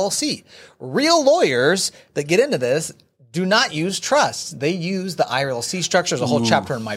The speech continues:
Speaker 1: book. There's cases on it. The I R S has talked about it.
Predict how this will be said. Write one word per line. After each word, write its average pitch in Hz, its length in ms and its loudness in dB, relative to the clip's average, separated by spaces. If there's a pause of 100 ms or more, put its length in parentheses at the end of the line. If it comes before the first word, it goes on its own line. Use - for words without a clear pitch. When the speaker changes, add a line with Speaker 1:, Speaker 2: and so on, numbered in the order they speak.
(140)
Speaker 1:
book. 190 380 2 (220)
There's 110 200 -8
cases 180 540 -6
on 175 180 2
it. 170 160 -6
The 120 120 -6
I 110 120 -2
R 139 80 0
S 175 160 0
has 196 140 -4
talked 156 320 -2
about 151 320 2
it. 151 160 -2